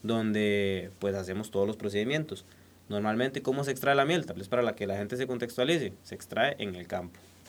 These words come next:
En el campo, con una máquina centrífuga de mano, y usted le da vuelta ahí y listo. Entonces, las condiciones de,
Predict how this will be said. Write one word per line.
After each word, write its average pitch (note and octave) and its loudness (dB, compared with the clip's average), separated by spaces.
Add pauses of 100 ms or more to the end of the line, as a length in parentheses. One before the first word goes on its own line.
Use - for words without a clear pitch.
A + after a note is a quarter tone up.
(380)
En G2 -6
el F#2+ -4
campo, D#3 2
con A2 -4
una A2+ -2
máquina C3 0
centrífuga A#2+ 0
de G#2+ 0
mano, E3 2 (540)
y G2 -6
usted G#2 -4
le A#2 6
da B2+ 8
vuelta C#3+ 4
ahí D#3 4
y G#2+ 0
listo. A2+ -2 (500)
Entonces, A2 -2
las B2+ 2
condiciones C3+ 2
de, B2+ 4